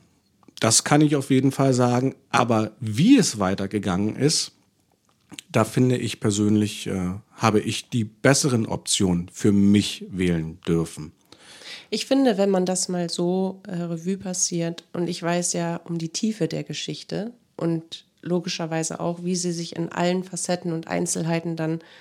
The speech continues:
Speaker 2: auf euch ausgewirkt hat und für euch dargestellt hat, ist mir aber eins immer wieder aufgefallen, wenn ich darüber nachdenke, wie sehr deine Mama eben auch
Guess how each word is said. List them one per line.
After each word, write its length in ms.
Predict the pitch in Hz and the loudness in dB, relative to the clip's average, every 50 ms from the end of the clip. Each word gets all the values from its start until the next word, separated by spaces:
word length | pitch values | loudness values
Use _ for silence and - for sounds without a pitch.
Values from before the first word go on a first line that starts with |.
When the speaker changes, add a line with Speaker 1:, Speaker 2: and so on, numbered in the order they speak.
| - - - - - _ _ | -20 -20 -20 -20 -20 _ _
Speaker 2:
auf 300 | - - 180 175 - - | -2 0 0 0 2 4
euch 300 | - 202 208 220 - - | 4 6 6 4 2 2
ausgewirkt 760 | - 180 185 185 185 - - 180 170 170 180 180 175 - - | 0 2 2 2 0 -2 -4 -4 -4 -2 -2 -2 -2 -4 -6
hat 140 | 170 170 - | -6 -6 -4
und 140 | - 170 160 | -4 -6 -4
für 180 | - - - | -2 0 0
euch 200 | - - 160 - | 0 0 -2 0
dargestellt 640 | - 165 180 202 196 190 - - - 170 - - - - | 2 4 4 4 4 2 -2 -2 -2 -2 -2 -2 -2 -2
hat, 240 | 165 185 - - _ - - - - - - - - - _ _ _ _ _ _ _ _ _ _ _ _ _ _ _ _ _ _ _ _ _ _ | -2 -2 -2 -4 _ -20 -20 -20 -20 -20 -20 -20 -20 -20 _ _ _ _ _ _ _ _ _ _ _ _ _ _ _ _ _ _ _ _ _ _
ist 160 | - 190 - | -2 0 2
mir 180 | 240 233 214 - | 4 4 4 4
aber 260 | 190 185 180 - - | 4 2 2 2 2
eins 300 | 185 185 190 208 214 - | 4 4 4 2 0 -2
immer 240 | - 190 190 180 175 | -2 0 0 0 0
wieder 220 | 185 175 - - | 0 -2 0 2
aufgefallen, 680 | - 233 285 - - 262 208 - - 160 165 165 165 | 4 4 2 2 0 -4 -4 -2 0 0 0 0 0
wenn 100 | 160 160 | 0 -2
ich 140 | 165 160 - | -4 -6 -4
darüber 360 | - 170 165 165 160 160 160 | -4 -4 -2 -2 -2 -2 0
nachdenke, 680 | 160 165 170 185 214 220 - - 180 175 180 175 175 165 | 0 0 2 0 0 -2 -4 -6 -4 -4 -4 -4 -4 -4
wie 100 | 175 170 | -4 -4
sehr 260 | 156 160 170 180 185 | -4 -2 0 0 0
deine 260 | 185 185 180 175 170 | 0 0 -2 0 0
Mama 460 | 170 165 170 170 175 180 180 185 180 185 - - - - - _ _ _ _ _ _ | -2 -2 -2 -2 -2 -2 -2 -2 -4 -6 -12 -20 -20 -20 -20 _ _ _ _ _ _
eben 280 | - 185 185 175 180 - | -2 0 2 2 2 0
auch 400 | - 170 170 170 170 170 - | 0 -2 -2 -2 -2 -4 -8